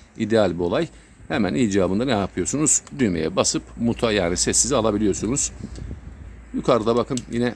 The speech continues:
C D çıkartacağımız bölüm. Üstte iki tane micro S D giriş bölümü var. O da bana göre bir artı diyebilirim. Hadi şimdi geçelim arka kısma. Arka kısımda ne girişler var ona bakalım.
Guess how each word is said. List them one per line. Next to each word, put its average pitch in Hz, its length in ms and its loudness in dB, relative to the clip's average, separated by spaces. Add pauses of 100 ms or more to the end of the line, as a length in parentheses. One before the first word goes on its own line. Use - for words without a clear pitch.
C 117 220 -4
D 110 120 -2
çıkartacağımız 95 800 -2
bölüm. 131 280 2 (220)
Üstte 139 340 -4
iki - 160 -2
tane 107 380 -2 (300)
micro 107 300 0
S - 180 -2
D 147 160 0 (480)
giriş 113 400 0 (200)
bölümü 87 340 0
var. 139 300 0 (640)
O 107 120 0
da 127 180 0 (400)
bana 113 220 -2
göre 90 400 0
bir 131 100 -4 (100)
artı 101 440 0 (140)
diyebilirim. 123 480 2 (960)
Hadi 143 200 -2
şimdi 120 260 0
geçelim 107 420 0 (160)
arka 113 280 -2
kısma. 139 320 -4
Arka 107 240 -2
kısımda 87 380 -4 (120)
ne 104 100 0
girişler 90 360 0
var 80 140 -2
ona 107 220 2
bakalım. 95 380 -2